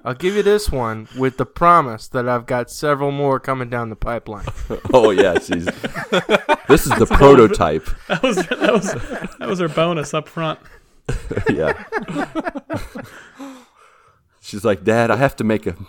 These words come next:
Speaker 2: ninety-eight more of these, ninety-nine more of these pencil cases." <laughs>
Speaker 3: "I'm gonna need you to buy me materials." <laughs>
Speaker 2: Yeah, we gotta buy more material. How much is the material? Hundred bucks.
Speaker 3: You guys are gonna be at it for <laughs> weeks.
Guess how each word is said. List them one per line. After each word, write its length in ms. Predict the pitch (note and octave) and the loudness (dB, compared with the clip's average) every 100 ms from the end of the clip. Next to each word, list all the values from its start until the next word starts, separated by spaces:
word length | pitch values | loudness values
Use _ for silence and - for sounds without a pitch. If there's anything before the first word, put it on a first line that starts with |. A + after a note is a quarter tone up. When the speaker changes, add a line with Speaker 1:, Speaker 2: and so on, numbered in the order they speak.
| - | -12
Speaker 2:
ninety-eight 680 | F#2 F#2+ A#2 A2+ G#2 G#2 | -4 -2 0 0 0 -2
more 220 | G2 E2+ E2+ | -4 -2 -2
of 80 | |
these, 260 | C#2+ C#2+ D#2 | -2 -6 -6
ninety-nine 540 | F#2 G#2 A2 G#2+ F2+ F2 | -2 0 0 0 0 -2
more 220 | F2 F2 | -2 -2
of 120 | E2 | -2
these 180 | C#2+ D2 | -6 -10
pencil 340 | - G2+ F#2+ F#2 | -4 -4 -4 -8
cases." 680 | - - - - A#4+ - B4 - - | -6 -6 -6 -6 -10 -10 -12 -12 -12
<laughs> 260 | - - | -12 -8
Speaker 3:
"I'm 140 | G3 A3 | -2 2
gonna 160 | A3 | 4
need 160 | G3 F#3 | 4 4
you 80 | F3 | 4
to 60 | |
buy 180 | E3 E3+ | 4 4
me 80 | E3+ | 4
materials." 800 | E3 F3 - E3+ E3+ D#3+ - - - | 2 -2 -6 -4 -2 -4 -6 -14 -20
<laughs> 40 | - - - - - F3+ - | -20 -10 -6 -4 -2 -2 0
Speaker 2:
Yeah, 140 | D#3 - | 0 2
we 100 | C3+ | 0
gotta 220 | A#2+ A#2+ | 0 0
buy 140 | G#2 G2 | 0 0
more 140 | A#2+ | -4
material. 520 | A2 E2 G2+ F#2 E2 - - - - | -4 -4 -4 -4 -6 -10 -16 -16 -10
How 120 | C3 | -4
much 140 | D3 C#3 | 0 0
is 60 | |
the 60 | A#2 | -2
material? 440 | A#2 A#2+ A2+ E2+ D#2 | -6 -2 -2 -2 -2
Hundred 380 | F#2 G2+ G2 | -4 -4 -2
bucks. 440 | B2+ F2 - - - | -2 -4 -6 -12 -10
Speaker 3:
You 120 | B3 | -6
guys 200 | A#3+ G3+ | -4 -2
are 20 | |
gonna 140 | F#3+ E3+ | -2 -2
be 120 | E3 | 0
at 140 | D#3+ | 0
it 80 | D#3 | 0
for 380 | D3 - G#3 E3+ | -4 0 2 2
<laughs> 0 | |
weeks. 540 | E3+ G3 F#3+ - - | -2 -4 -4 -8 -4